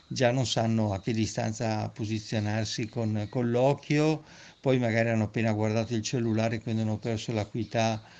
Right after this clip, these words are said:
al buio, eh, e poi, ripeto, soprattutto se non c'è l'osservazione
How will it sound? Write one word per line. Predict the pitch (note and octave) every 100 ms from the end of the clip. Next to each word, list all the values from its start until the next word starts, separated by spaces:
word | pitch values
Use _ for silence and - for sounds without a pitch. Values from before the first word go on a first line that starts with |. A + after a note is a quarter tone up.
| - - -
al | A#2+ G#2
buio, | C3 C#3+ D3+ D3 D3 D#3+ D3+ - - -
eh, | B2+ B2 A2+ A2 G#2+ G#2+ G#2+ A2 - - - - -
e | - - A2 -
poi, | G#2+
ripeto, | G#2+ G#2+ A#2 G#2+ G#2
soprattutto | - A2+ G#2 A2+ - A2+
se | C3+
non | A#2 A2
c'è | C3
l'osservazione | A2+ A2 - A2+ A2 G#2+ - A#2+ A#2+ B2 A#2+ A2